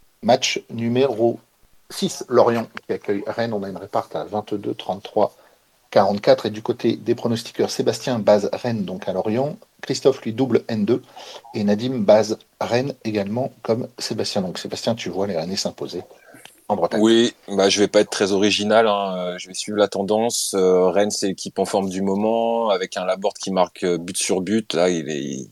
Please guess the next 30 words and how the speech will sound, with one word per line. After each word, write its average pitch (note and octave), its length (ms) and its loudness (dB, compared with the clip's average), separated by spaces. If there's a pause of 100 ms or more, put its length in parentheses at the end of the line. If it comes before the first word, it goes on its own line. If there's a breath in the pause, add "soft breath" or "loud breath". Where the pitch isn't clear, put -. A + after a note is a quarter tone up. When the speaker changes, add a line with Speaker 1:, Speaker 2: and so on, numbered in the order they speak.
(120)
Speaker 2:
il - 100 -10
est - 40 -4
en G2 100 -4
feu. A2 340 0 (640 loud breath)
Euh, F#2+ 460 6
même A#2+ 160 2
si - 180 -4
Lorient B2+ 360 4
réussit A2+ 300 -2
plutôt - 220 -6
bien A2 180 -2
au A2+ 60 0
Moustoir, C3 580 2
il A2+ 60 -4
reste A2 220 -2
sur - 160 -8
trois B2+ 180 -2
défaites A#2+ 340 -6
d'affilée A2 420 -4
et C3+ 400 2
ils A2+ 120 -2
n'ont A2 80 -8
plus - 160 -12
gagné A2+ 260 -2
depuis, - 260 -12
depuis G#2+ 560 -4
plus C3+ 200 0
de A2+ 60 -2
deux B2+ 140 4
mois, A#2 300 6